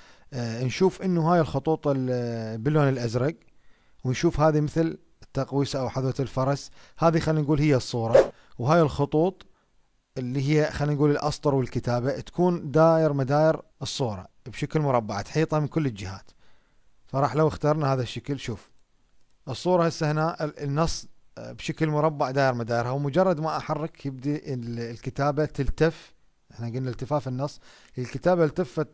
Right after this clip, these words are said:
حول الصورة بالأربع جهات لأنه بشكل مربع من الأعلى واليمين والأسفل واليسار. هذا خيار مربع. طبعًا لو جيت ببداية الكتابة ما راح تبقى كتابة، راح يصير الالتفاف بس من الأعلى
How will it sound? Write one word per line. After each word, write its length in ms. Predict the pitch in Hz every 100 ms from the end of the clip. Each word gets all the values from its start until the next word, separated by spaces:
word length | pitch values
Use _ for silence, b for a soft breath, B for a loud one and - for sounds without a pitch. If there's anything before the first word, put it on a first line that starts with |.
| - -
حول 400 | - 151 175 156
الصورة 540 | - 160 160 185 208 b b b 120
بالأربع 420 | 127 160 139 117
جهات 380 | 110 113 113 156
لأنه 280 | 165 160
بشكل 380 | 151 - - 175
مربع 360 | 143 117 90 - - _ _
من 140 | 131 143
الأعلى 460 | 143 117 113 113
واليمين 580 | 110 110 117 120 139 123
والأسفل 680 | 113 113 123 - - 156 185 110
واليسار. 540 | 135 127 - 90 - -
هذا 200 | 165 175
خيار 260 | 165 175
مربع. 360 | 156 113 98 90 -
طبعًا 220 | 151 156 160
لو 180 | 160
جيت 280 | 143 185 -
ببداية 340 | 139 156 156 -
الكتابة 680 | 120 - - 120 113 143 185 - _ _ 143
ما 120 | 156
راح 120 | 131
تبقى 340 | 135 120 123
كتابة، 480 | - 120 120 117 139
راح 180 | 143 117
يصير 280 | 123 151 127
الالتفاف 520 | 127 - 135 143 147
بس 340 | 117 135 -
من 100 | 123
الأعلى 520 | 123 123 117 131 151